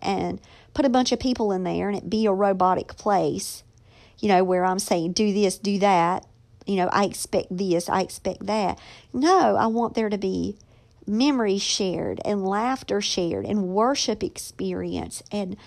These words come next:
just a time for prayer and reflection. And I want it to be a place where a candle is burning, a home. So I'm gonna live the rest of my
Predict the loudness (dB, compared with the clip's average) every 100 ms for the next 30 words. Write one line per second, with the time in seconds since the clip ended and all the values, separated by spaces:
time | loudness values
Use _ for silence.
0 | -20 -20 -20 -14 -4 -4 -4 -10 -8 -2
1 | 2 2 2 -4 -6 -4 -2 -2 -4 -4
2 | -4 -4 -6 -6 0 2 2 0 -2 -2
3 | -4 -6 -10 -14 -20 -20 _ -12 -4 0
4 | 4 2 2 -2 -2 0 0 2 0 -2
5 | -6 _ _ -8 -2 2 2 2 -2 -2
6 | 0 0 -2 -6 -6 -2 0 0 0 -4
7 | -6 -4 -6 -8 -10 -12 -16 _ -20 -20
8 | _ -6 -4 0 0 -2 -6 -12 -16 _
9 | -20 _ _ -20 -20 -20 _ -20 -20 -20
10 | _ _ _ -20 _ _ _ _ -20 -20
11 | -20 -6 0 2 2 0 -2 0 0 2
12 | 2 0 -4 -14 _ _ _ -4 0 0
13 | 0 -2 0 0